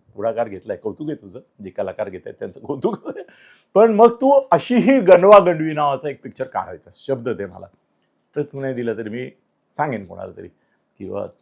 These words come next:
"अशी ही गंडवा गंडवी म्हणून पिक्चर काढा." त्याला फायनान्स पण करतील ना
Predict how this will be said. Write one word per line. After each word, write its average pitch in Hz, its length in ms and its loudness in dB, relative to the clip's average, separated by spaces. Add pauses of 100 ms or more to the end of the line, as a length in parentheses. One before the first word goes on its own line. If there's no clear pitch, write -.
(580)
"अशी 113 240 -8
ही 120 140 -8
गंडवा 107 280 -6
गंडवी 101 280 -10
म्हणून 101 220 -16
पिक्चर 127 300 -12
काढा." 143 260 2 (200)
त्याला 175 160 6
फायनान्स 190 400 2
पण 240 180 -2
करतील 170 280 -4
ना 123 100 -8